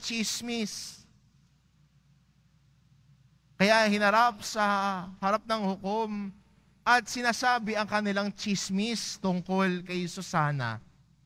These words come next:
na siya raw ay nahuling nakikiapid. Pero ang Diyos sa taong matuwid,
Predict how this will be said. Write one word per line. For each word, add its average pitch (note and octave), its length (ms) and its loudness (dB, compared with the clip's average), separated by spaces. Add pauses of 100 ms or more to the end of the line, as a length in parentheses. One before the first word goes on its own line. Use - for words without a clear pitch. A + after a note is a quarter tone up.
(120)
na G3 80 2
siya D#4 240 0
raw G3+ 240 4
ay F#3 320 0
nahuling G#3 480 0
nakikiapid. G3 800 -4 (2500)
Pero G3+ 800 4
ang F3 160 -2
Diyos F#3 800 -2 (480)
sa - 160 -2
taong G#3+ 400 4
matuwid, D3+ 800 -2